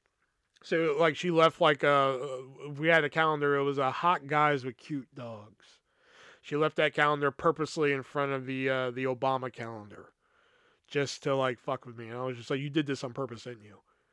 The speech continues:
You know? So Black Friday's coming. Now, Black Friday,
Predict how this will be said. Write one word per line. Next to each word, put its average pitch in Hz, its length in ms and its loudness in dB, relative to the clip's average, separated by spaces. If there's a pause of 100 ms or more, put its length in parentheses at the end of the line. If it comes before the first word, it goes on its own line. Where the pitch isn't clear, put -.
(520)
You 123 80 -10
know? 131 180 -8 (1160)
So 170 560 4 (360)
Black 202 280 2
Friday's 147 460 4
coming. 117 280 -8
Now, 185 460 8 (120)
Black 165 300 6
Friday, 180 600 4